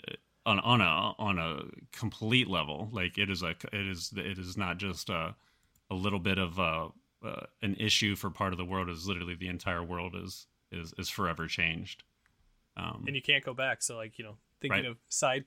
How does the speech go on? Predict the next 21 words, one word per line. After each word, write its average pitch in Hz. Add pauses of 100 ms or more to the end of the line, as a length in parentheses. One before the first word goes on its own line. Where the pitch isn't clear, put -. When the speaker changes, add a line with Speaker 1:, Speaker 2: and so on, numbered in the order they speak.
(120)
Speaker 2:
side 143
quests, 123
I 160
don't 208 (140)
remember 127 (120)
how 123
many 120
side 113
quests -
there 120
are 123
up -
until 120
that 117
point. 127 (260)
Speaker 1:
I 104
don't 90
either. 95
Speaker 2:
Probably 180
very 113
few. 110